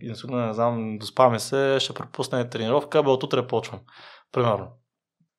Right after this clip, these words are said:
И още една пържола за лошия вълк. И в един момент ти си прецакал абсолютно всичко, направил си лошия вълк доста по-силен, отколкото добрия вълк, и, и ти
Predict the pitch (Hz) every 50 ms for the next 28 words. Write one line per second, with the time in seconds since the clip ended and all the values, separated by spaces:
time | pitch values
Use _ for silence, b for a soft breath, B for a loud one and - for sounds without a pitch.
0 | _ _ - 156 - 208 208 - 156 143 139 - - 131 123 117 120 120 117 117
1 | 113 107 110 110 110 107 107 110 - - - - - - - - 135 123 120 117
2 | - - 120 113 107 104 107 107 101 - B B B B B B B B B -
3 | 135 131 117 - 147 139 156 165 156 147 143 147 156 165 165 165 165 - _ -
4 | 170 160 160 160 - 175 160 160 156 156 156 151 - 147 143 139 - 156 151 143
5 | 147 151 - - 151 156 151 170 151 - - 127 - - - 143 135 120 123 135
6 | 131 135 139 135 131 - 127 120 127 135 131 - 135 123 117 117 131 139 127 127
7 | 113 107 127 131 127 - - 123 - - 123 120 - - 127 123 123 - - 123
8 | 117 - - 123 117 110 110 113 110 107 101 95 110 127 151 160 165 - - 180
9 | 160 156 156 151 147 156 151 147 147 147 147 143 143 139 - - - - 156 -
10 | - 165 160